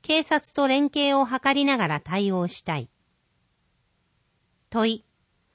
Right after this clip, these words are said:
前原町の霊園通りの歩車道を分離する白線が長距離にわたって消えてしまっている。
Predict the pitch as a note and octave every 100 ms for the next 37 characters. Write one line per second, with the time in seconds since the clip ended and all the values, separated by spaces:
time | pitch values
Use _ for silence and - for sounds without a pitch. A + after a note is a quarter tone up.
0 | _ - G#3+ C#4 D#4 D#4 D#4+ - C#4 A#3+
1 | G#3 G3+ B3 C4 C4+ C4 C4 C4 A3 F3
2 | E3 _ _ G#3+ G#3+ D#4 C#4+ C#4 A3 F3
3 | D3+ F#3 A#3+ A#3 - A3 F#3 F#3 - -
4 | F#3+ F#3 E3 - _ _ _ _ D4+ E4
5 | D#4+ D#4+ C#4 G3+ D#3 D#3 G3 - - F3
6 | _ - G#3+ A#3 A3+ G#3+ F#3+ - F#3 F3+
7 | D#3 D#3